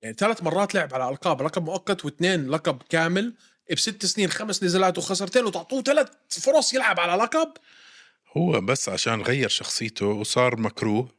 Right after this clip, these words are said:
Speaker 1: مين
Speaker 2: صار
Speaker 1: قال هذا المعتر اللي اسمه ليون؟ تمن انتصارات على التوالي وثلاث فايتات مكنزلة، وبعديها تلات انتصارات <laughs> ما عرف يوصل
Speaker 2: طيب،
Speaker 1: للقب.
Speaker 2: وبلال محمد لسه
Speaker 1: نفس
Speaker 2: أسفت.
Speaker 1: الشيء، نفس النحس تبع ليون بلال.
Speaker 2: آه، آه، نفس النحس.
Speaker 1: لا،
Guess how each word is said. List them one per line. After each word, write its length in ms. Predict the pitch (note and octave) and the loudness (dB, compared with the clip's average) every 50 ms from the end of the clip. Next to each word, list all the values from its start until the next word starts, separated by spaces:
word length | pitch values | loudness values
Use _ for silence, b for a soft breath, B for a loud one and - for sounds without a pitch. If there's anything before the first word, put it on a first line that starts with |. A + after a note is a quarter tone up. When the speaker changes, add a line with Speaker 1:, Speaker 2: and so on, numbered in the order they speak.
| _ _ D#3+ | _ _ 0
Speaker 1:
مين 140 | G#3 C4+ C#4 | 2 4 4
Speaker 2:
صار 100 | B3+ B3+ | 4 2
Speaker 1:
قال 180 | C#4+ C4+ A#3+ | 2 2 2
هذا 260 | G3+ G#3+ B3 A#3+ A3 A#3 | 4 4 2 4 4 2
المعتر 520 | G3+ F#3 E3+ D#3+ A3+ A#3+ - A#3+ G#3+ G3 | 2 2 2 0 0 0 0 0 2 2
اللي 180 | F#3+ F3+ G3 A3+ | 2 2 0 0
اسمه 240 | G#3 - G3 F#3+ | 0 -2 0 0
ليون؟ 240 | G3 A3+ A3+ F#3 D#3+ | 0 2 0 0 0
تمن 260 | - G#3 A3 A#3+ A3 | 0 0 0 0 0
انتصارات 520 | A3 G3 - G3+ - - G3+ A3 A3+ G3+ A3 | -2 -4 -4 -4 -2 0 2 2 2 2 0
على 140 | F3 F3 F3+ | 0 0 0
التوالي 380 | E3+ - F3+ F#3 G#3 G#3 F#3+ | 2 2 4 4 4 4 2
وثلاث 320 | D#3+ - G#3 G#3 G#3+ F#3 - | 0 0 0 -2 -2 -2 0
فايتات 360 | G3 F3+ F3 G#3+ G#3 - G3 | -2 0 0 0 -2 0 -2
مكنزلة، 400 | F3+ F3 G#3+ G#3+ G3 F3+ E3+ D#3+ | -2 0 0 0 0 2 2 2
وبعديها 360 | D#3 D3+ E3 F#3 A#3+ A3 G3+ | 2 2 0 0 -2 -2 -2
تلات 360 | - - A#3+ A#3+ A3 - - | 0 0 0 0 0 -2 -6
انتصارات 680 | - F#3+ F#3+ - F#3 F3 - F#3 F3 F#3+ A3+ G#3+ - | -4 -4 -2 0 0 0 2 2 2 4 4 2 2
<laughs> 500 | D3+ C#3 - - - F3+ E3 G3+ - - | -2 -6 -8 -8 -10 -6 -6 -6 -2 0
ما 100 | A3+ A3 | 2 2
عرف 420 | F3+ E3+ G3+ - - - - - F#3 | 4 2 0 -4 -6 -10 -12 -6 -4
يوصل 360 | G3 G#3 G#3 - A3 G3+ F3+ | -2 -2 -2 0 0 2 2
Speaker 2:
طيب، 100 | C#3+ A#2+ | 4 4
Speaker 1:
للقب. 140 | A#2 A#2 A2 | 4 2 2
Speaker 2:
وبلال 380 | A2+ A2 A#2 A2+ B2+ B2 A#2+ | 0 0 2 4 4 4 2
محمد 440 | A2+ - - B2 A#2+ A2+ G#2+ G2+ G#2 | 2 -2 -4 -2 0 0 0 0 -2
لسه 240 | A2+ - - - C4+ | -4 -4 -2 0 0
Speaker 1:
نفس 180 | G3+ - - A#3+ | 0 0 0 0
Speaker 2:
أسفت. 100 | G#3+ - | 0 -2
Speaker 1:
الشيء، 260 | - C#4 D4 D4 A#3+ | -2 -2 -6 -6 -6
نفس 240 | G3+ F#3+ - - A#3+ | -4 -4 -4 -2 0
النحس 460 | A#3+ B3 C#4 - - - - - - | 0 0 0 0 0 -2 -2 -2 -2
تبع 200 | - G3+ F3+ F3 | -2 -2 -2 0
ليون 360 | F#3+ B3 C#4+ C4+ A3 F3+ D#3 | -2 -2 -2 -2 -2 -4 -4
بلال. 220 | C#3+ D3+ D3+ D#3+ | -2 -2 0 0
Speaker 2:
آه، 320 | - D#3+ - - - - _ A#2 | 0 -2 -2 -4 -10 -18 _ -20
آه، 180 | C#3 E3+ E3+ - - D#3+ | -18 -18 -18 -18 -18 -18
نفس 220 | E3+ - - - | -12 -10 -8 -8
النحس. 540 | A#2+ A2 G2+ - - - - - - - - _ | -6 -6 -8 -8 -8 -8 -6 -6 -6 -8 -8 _
Speaker 1:
لا، 240 | C3+ C#3 C3 - | -6 -6 -6 -6